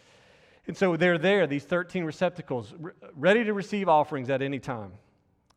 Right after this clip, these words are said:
And of course, people had no paper money. They didn't have credit cards. They didn't have checks. Their offerings were coins, many, many different kinds of coins. And these coins made noise when they went in. Many rich people threw in large sums,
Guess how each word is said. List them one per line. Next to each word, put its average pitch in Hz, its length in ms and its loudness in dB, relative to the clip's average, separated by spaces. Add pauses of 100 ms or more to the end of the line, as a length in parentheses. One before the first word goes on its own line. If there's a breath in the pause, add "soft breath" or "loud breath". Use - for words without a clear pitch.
(260)
And 139 80 -10
of 123 80 -12
course, 190 220 2
people 185 260 -2
had 170 160 4
no 147 140 -2
paper 214 380 -2
money. 202 320 -2
They 165 120 -2
didn't 156 200 -6
have 160 180 -6
credit 180 340 -2
cards. 170 580 -2 (200 soft breath)
They 131 80 -6
didn't 151 180 -6
have 156 140 -8
checks. - 560 -6
Their 139 200 -6
offerings 170 540 -2
were 170 120 -12
coins, 110 760 -12 (300)
many, 190 300 0
many 190 260 -2
different 160 320 -10
kinds 160 340 -10
of 123 80 -16
coins. 110 300 -12
And 123 120 -8
these 180 160 -6
coins 165 380 -6
made 143 260 -4
noise 143 480 -4
when 120 160 -10
they 123 120 -6
went 139 200 -8
in. 135 240 -8 (300 soft breath)
Many 180 240 0
rich 214 320 0
people 208 280 -4
threw 190 280 -6
in 190 140 -4
large 170 360 2
sums, 135 680 -6